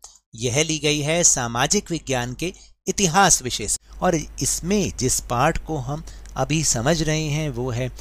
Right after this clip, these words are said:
राष्ट्रीय आंदोलन का संगठन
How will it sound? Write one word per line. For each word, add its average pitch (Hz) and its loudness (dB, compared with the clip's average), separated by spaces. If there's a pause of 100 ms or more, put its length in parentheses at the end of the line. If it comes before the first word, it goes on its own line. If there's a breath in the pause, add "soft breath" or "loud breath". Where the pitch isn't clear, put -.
(320 loud breath)
राष्ट्रीय 110 0
आंदोलन 110 -4
का 123 0
संगठन 104 -2